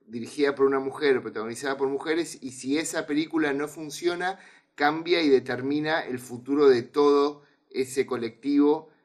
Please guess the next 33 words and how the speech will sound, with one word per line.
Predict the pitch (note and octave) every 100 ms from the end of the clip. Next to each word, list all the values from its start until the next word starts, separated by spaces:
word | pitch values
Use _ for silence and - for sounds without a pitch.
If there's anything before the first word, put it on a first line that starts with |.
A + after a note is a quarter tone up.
| _
eh, | - G#2+ G#2 G2 G#2
en | G#2+
el | G2+
futuro. | A2+ A2+ F3+ C#3 G#2 F#2 _
Como | A#2+ A#2+ A#2 A#2
dijo | B2+ B2+ B2+ B2
ella, | B2 C3+
contaba | A2+ A2 A#2 A#2+
el |
ejemplo | A2+ - A#2 A#2+ A2+
de | G#2+ G#2 F#2+ - -
Thelma | B2+ B2
y |
Louise, | B2 D#3 F3 G3+ - _ _ _ -
y | A2
también | A#2 A#2 B2
está | B2+
el | A#2+
ejemplo | B2 A#2+ A#2+
de |
la | A2+
película | A2 A#2+ A#2+ A2+
de | G#2+
Los | G#2 -
Cazafantasmas, | G#2 A2 A2 G#2+ A#2 A2 G2+
también | - A2 G#2+ G#2 F#2+ _ _ _
protagonizadas | - G2+ G#2 G#2 B2 A#2
por | A2 G#2
mujeres. | G#2 D#3 C3+ G2+ - _ _
Después, | _ B2+ D3 A3+ A#3+ - _ _ _ _ _ _ _
vos, | - A2+ D#3 E3+ - _
eh, | A#2+ A2 G2+ G2 _
podés | A#2 C3+ F#3+ F#3 -